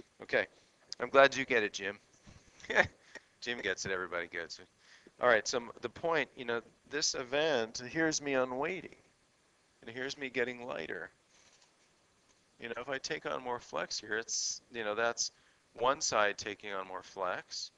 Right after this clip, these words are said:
I can do it with both feet as I'm gonna jump up in a test and see how high I can knock those things in those combines those athletes have to do, right? Okay, so you can have that sense of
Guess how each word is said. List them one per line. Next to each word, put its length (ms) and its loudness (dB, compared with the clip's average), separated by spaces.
I 100 2
can 120 -6
do 80 2
it 80 -4
with 120 -18
both 200 0
feet 300 -6
as 160 -4
I'm 180 -6
gonna 200 -12
jump 260 -4
up 180 -2
in 60 -8
a 80 -6
test 360 -4
and 80 -18
see 200 -6
how 100 -4
high 220 -2
I 40 0
can 220 -12
knock 260 -2
those 200 -8
things 280 -12
in 60 -16
those 160 -14
combines 640 -6
those 200 -14
athletes 380 -10
have 180 -10
to 140 -20
do, 60 -18
right? 240 -10
Okay, 360 -6
so 180 -8
you 60 -10
can 120 -16
have 240 -8
that 180 -4
sense 380 -6
of 200 -8